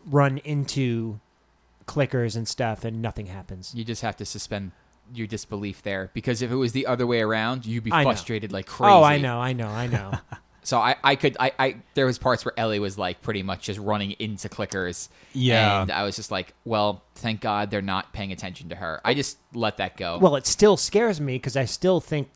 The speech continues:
Speaker 2: That any second they're gonna see her.
Speaker 3: Yeah, right.
Speaker 1: Correct. Yeah.
Speaker 3: Um, yeah, the, the, the guy that, that you got the car from at one point, Thomas, I believe his name was, or something like that.
Speaker 1: I know who you're talking about.
Speaker 3: Okay.
Speaker 1: I don't remember his name.
Speaker 3: He was constantly bumping into infected and clickers, and
Speaker 2: Yeah.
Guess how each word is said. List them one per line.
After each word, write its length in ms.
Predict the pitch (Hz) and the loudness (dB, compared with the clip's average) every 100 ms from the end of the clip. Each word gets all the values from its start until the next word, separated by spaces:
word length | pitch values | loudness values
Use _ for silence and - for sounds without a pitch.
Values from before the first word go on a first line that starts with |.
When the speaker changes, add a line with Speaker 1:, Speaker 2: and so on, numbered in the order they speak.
| 143 | 0
Speaker 2:
That 180 | 151 - | 0 2
any 220 | 160 156 | 2 2
second 280 | 135 151 135 | 0 0 0
they're 100 | 131 | -2
gonna 140 | 127 | -2
see 320 | 110 - 151 123 | -4 -2 -2 0
her. 240 | 101 117 | 0 2
Speaker 3:
Yeah, 120 | 107 | 2
right. 180 | 98 101 | 0 2
Speaker 1:
Correct. 420 | 151 110 107 - - _ _ | 4 2 -4 -20 -20 _ _
Yeah. 300 | - 127 120 | -4 2 4
Speaker 3:
Um, 320 | 110 104 101 104 | 4 2 -2 2
yeah, 160 | 147 147 | 6 6
the, 120 | 127 | 6
the, 420 | 113 123 117 110 107 _ _ _ _ | 2 2 2 -2 -6 _ _ _ _
the 80 | 135 | 4
guy 180 | 147 | 6
that, 200 | 143 127 | 6 4
that 100 | 120 | 0
you 80 | 123 | -4
got 100 | 120 | -4
the 80 | - | -6
car 280 | - 123 123 | -2 0 0
from 400 | 143 139 143 143 _ _ _ | 0 0 0 -4 _ _ _
at 100 | 135 139 | -2 2
one 180 | 147 | 0
point, 260 | 139 151 135 | 0 -2 -2
Thomas, 360 | - 123 131 151 | -2 -2 -2 -2
I 60 | |
believe 220 | 139 147 | -4 -2
his 140 | 143 139 | -2 -2
name 140 | 151 | -2
was, 120 | 147 | -2
or 40 | 135 | -4
something 180 | 139 156 | -4 -4
like 120 | 147 | -2
that. 180 | 151 - _ _ _ _ _ _ _ | -4 -8 _ _ _ _ _ _ _
Speaker 1:
I 120 | 151 | 0
know 140 | 135 135 | 2 2
who 80 | 123 | 0
you're 140 | 113 | -2
talking 300 | - 113 107 | -2 -4 -4
about. 140 | 101 | -2
Speaker 3:
Okay. 100 | 127 | 0
Speaker 1:
I 100 | 104 | 2
don't 120 | 117 120 | 2 0
remember 320 | 113 110 104 | 0 -2 -6
his 100 | 95 | -6
name. 100 | 104 | -4
Speaker 3:
He 360 | 190 214 208 | 0 4 4
was 220 | 139 131 - | 4 0 0
constantly 1200 | - - - 156 151 - 123 113 104 95 90 - _ _ _ 127 | -6 -6 0 2 2 0 -4 -4 -4 -4 -8 -18 _ _ _ 0
bumping 480 | 123 127 127 113 | 4 4 4 0
into 800 | 110 110 113 107 123 104 101 98 92 | -2 -2 -2 -2 -2 -2 -2 -4 -6
infected 680 | 117 - 123 - 123 110 107 | -6 -2 -2 -2 -4 -2 -2
and 220 | 104 107 | -4 -4
clickers, 600 | - 113 117 110 107 101 | -4 -4 -2 -2 -2 -2
and 160 | 101 95 | -4 -6
Speaker 2:
Yeah. 140 | 64 | -10